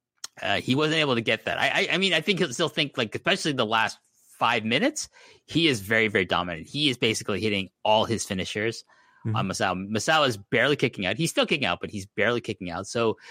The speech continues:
Speaker 1: Kawada looks like he's, like, on fire in the, the last, uh, segment of this match, and I,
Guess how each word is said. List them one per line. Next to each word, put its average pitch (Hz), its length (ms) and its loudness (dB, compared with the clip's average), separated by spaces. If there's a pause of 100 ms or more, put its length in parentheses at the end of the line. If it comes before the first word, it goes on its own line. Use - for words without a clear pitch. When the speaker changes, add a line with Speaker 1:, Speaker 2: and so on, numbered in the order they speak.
(160)
Speaker 1:
Kawada 143 480 2
looks 123 360 0 (400)
like 104 320 -2 (320)
he's, 113 520 0
like, 87 400 -6
on 101 220 0
fire 123 580 0 (460)
in 98 380 -8
the, 82 160 -10
the 101 120 -10
last, 101 320 0 (400)
uh, 104 120 -14
segment 110 400 -2
of 87 40 -4
this 87 220 -6
match, 110 400 -2
and 87 160 -8
I, 92 160 -4